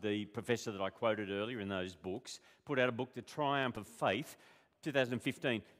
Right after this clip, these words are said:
It's the results of worldwide Gallup poll surveys. Now, they found, similar to Pew Research, that currently there's two point two billion people around the planet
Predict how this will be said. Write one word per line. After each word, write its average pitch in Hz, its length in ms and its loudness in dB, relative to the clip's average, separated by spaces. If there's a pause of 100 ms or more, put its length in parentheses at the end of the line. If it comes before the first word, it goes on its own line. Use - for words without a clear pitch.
(140)
It's 143 240 0
the 147 80 -2
results 147 460 0
of 123 180 -4
worldwide 135 880 0
Gallup 123 400 4 (120)
poll 92 380 -2
surveys. 85 800 -4 (720)
Now, 117 140 2
they 147 240 6
found, 156 580 2
similar 117 320 0
to 117 60 -2
Pew 120 260 -4
Research, 107 680 -4
that 110 160 -10
currently 135 420 0
there's 123 200 -8
two 135 180 -4
point 113 280 -2
two 117 200 -4 (160)
billion 135 460 0
people 113 400 -2
around 107 280 -2
the 101 60 -4
planet 117 400 -4